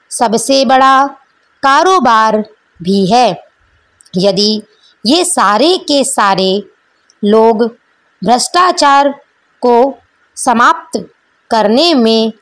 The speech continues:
लग जाएं, तो कोई कारण नहीं है कि यह समस्या हल ना हो। यदि आप इन लोगों का सहयोग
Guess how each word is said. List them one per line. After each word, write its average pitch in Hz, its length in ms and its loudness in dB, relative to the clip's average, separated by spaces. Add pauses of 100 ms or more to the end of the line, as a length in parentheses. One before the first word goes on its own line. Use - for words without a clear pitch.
(260)
लग 202 280 -2
जाएं, 190 560 -2 (640)
तो 254 220 2 (400)
कोई 277 420 2
कारण 202 580 -2 (360)
नहीं 180 400 -4
है 208 400 -4 (500)
कि 233 340 -2 (460)
यह 247 220 0
समस्या 254 880 -2 (380)
हल 302 340 2 (260)
ना 202 260 0
हो। 202 420 0 (600)
यदि 214 460 -2 (500)
आप 277 480 -2 (520)
इन 349 160 2
लोगों 226 580 2
का 214 460 -2 (420)
सहयोग 208 640 0